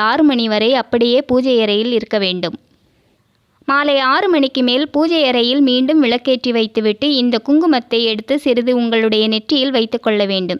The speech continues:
ஸ்ரீம் என்ற வார்த்தையை சொல்லி இந்த குங்குமத்தை நெற்றியில் வைத்துக் கொள்ளுங்கள். அதன் பிறகு அந்த குங்குமத்தை எடுத்து ஒரு டப்பாவில் போட்டு மூடி பத்திரப்படுத்தி வைத்துக் கொள்ளுங்கள். வீட்டில் இருக்கும் பெண்கள்,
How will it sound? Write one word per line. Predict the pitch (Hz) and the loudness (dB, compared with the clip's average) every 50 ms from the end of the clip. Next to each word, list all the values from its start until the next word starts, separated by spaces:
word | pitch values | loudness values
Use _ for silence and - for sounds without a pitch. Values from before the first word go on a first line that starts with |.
| _ _ | _ _
ஸ்ரீம் | - - - 302 330 359 403 403 381 | -18 -6 -2 0 0 0 0 0 0
என்ற | 320 262 240 247 226 | 0 0 0 0 0
வார்த்தையை | 214 220 233 269 - - 302 277 254 | 0 0 -2 -2 -2 -2 0 0 0
சொல்லி | - - 233 226 226 254 294 | 0 0 -2 0 0 0 0
இந்த | 285 247 220 | 0 0 -2
குங்குமத்தை | 214 - 247 247 254 254 247 233 240 - 233 254 | -2 -2 -2 0 0 0 -2 -2 0 0 0 0
நெற்றியில் | 262 240 214 214 - - 240 233 247 254 240 | 0 -2 -4 -6 -6 -6 -4 -4 -2 -2 -2
வைத்துக் | 220 220 - 226 220 - | -4 -2 -4 -6 -4 -4
கொள்ளுங்கள். | 202 190 190 190 180 - _ _ _ _ _ _ _ _ - | -4 -4 -4 -6 -6 -8 _ _ _ _ _ _ _ _ -6
அதன் | 294 285 294 285 277 | -2 0 2 2 2
பிறகு | - 294 320 330 320 392 | 0 0 -2 0 0 0
அந்த | 381 339 285 269 277 | 0 2 2 0 0
குங்குமத்தை | 277 - 294 330 359 381 359 311 - - 262 254 | 0 0 0 2 2 2 0 0 0 0 0 0
எடுத்து | 247 240 233 247 - 294 302 | 0 0 -2 -2 0 0 0
ஒரு | 285 262 247 | 2 2 0
டப்பாவில் | 240 240 247 247 - 320 320 302 277 240 - | 0 -2 -6 -2 -2 -2 0 2 0 0 0
போட்டு | 240 240 220 - 294 | -2 -2 0 2 2
மூடி | 269 247 240 233 254 277 | 2 2 2 0 0 -2
பத்திரப்படுத்தி | - 262 254 - 294 302 285 262 226 220 - 247 240 | -4 -6 -4 -2 -4 -2 -2 -2 -4 -2 -2 -2 0
வைத்துக் | 240 220 214 - 214 - | 0 -2 -2 -4 -4 -2
கொள்ளுங்கள். | 214 202 196 190 190 190 190 - _ - | 0 0 0 0 0 -2 -4 -6 _ -4
வீட்டில் | 277 302 370 370 - 392 330 285 254 | -2 -2 -2 -2 -2 0 2 2 2
இருக்கும் | 254 247 - 262 269 - | 0 0 0 0 0 0
பெண்கள், | - 240 240 247 247 240 247 247 285 | 0 0 0 2 2 2 0 0 0